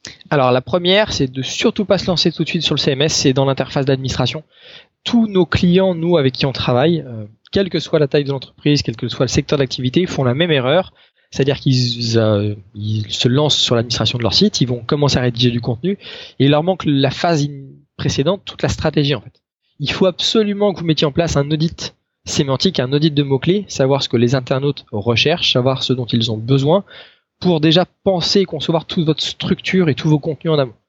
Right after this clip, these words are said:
Quelles vont être les différentes sections de mon site, quels sont les termes que je vais utiliser, quels sont les articles que je vais devoir rédiger, et cetera, et cetera. Ça, c'est la première erreur, elle est hyper récurrente. Et très souvent, nous, quand on fait un audit d'un site, on vient derrière en disant, bah voilà, vous avez une structure de site, faut qu'on la change de A à Z,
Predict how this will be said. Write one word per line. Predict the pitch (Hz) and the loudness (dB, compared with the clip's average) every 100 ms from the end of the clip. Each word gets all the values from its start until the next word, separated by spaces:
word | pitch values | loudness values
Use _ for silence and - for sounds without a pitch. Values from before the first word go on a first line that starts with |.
| _ _ _ _ | _ _ _ _
Quelles | - 160 147 | 0 2 4
vont | 147 | 2
être | 143 | 2
les | 135 | 0
différentes | 127 127 120 | 0 -2 -2
sections | 123 - 117 | -2 -4 -8
de | |
mon | 107 | -2
site, | - 160 - | 2 2 0
quels | 117 | -4
sont | - | -2
les | 110 | -8
termes | 101 151 160 | -4 -2 -2
que | 156 | -2
je | 143 | 0
vais | 156 | 0
utiliser, | 143 156 143 151 | 2 2 4 4
quels | 151 120 | 2 -2
sont | - 117 | -2 -2
les | 107 120 | 0 -2
articles | - - 151 | -4 -4 -2
que | - | 0
je | 131 135 | 0 0
vais | |
devoir | 131 131 | 0 2
rédiger, | 131 131 123 139 143 - _ 135 | 2 0 0 0 0 -6 _ -8
et | |
cetera, | - 117 120 139 | -4 -2 0 0
et | 135 | 0
cetera. | 127 117 _ _ _ - | -2 -4 _ _ _ -4
Ça, | 180 | 0
c'est | 165 | 2
la | 147 123 | 0 0
première | - 202 196 170 | -2 0 2 2
erreur, | 170 160 156 | 2 2 2
elle | 120 | 0
est | 117 - _ | -2 -6 _
hyper | 180 170 - 170 151 - 127 | -12 -12 -2 0 0 -4 -10
récurrente. | 127 - 131 175 - - _ _ | -10 -6 -6 -6 -10 -20 _ _
Et | 127 | -6
très | - 165 | -2 -2
souvent, | - 165 185 | 2 2 4
nous, | 160 | 0
quand | 139 | -2
on | 123 | -2
fait | 123 | 0
un | 127 | 0
audit | 131 123 | -2 0
d'un | 110 | 0
site, | 175 190 - | 0 -2 -6
on | 113 | -8
vient | 117 139 | -2 0
derrière | 120 147 | 2 2
en | 156 | 2
disant, | 127 | 0
bah | 120 | 0
voilà, | 117 135 156 | 2 2 0
vous | 127 | 0
avez | 117 | -2
une | 120 | -2
structure | - 127 117 | -6 -4 -2
de | |
site, | 127 170 _ _ - | -2 -4 _ _ -8
faut | 127 | -4
qu'on | 139 | 0
la | 123 | 0
change | 117 151 | 0 -2
de | 127 | 0
A | 113 | 2
à | 107 | 2
Z, | 147 | 2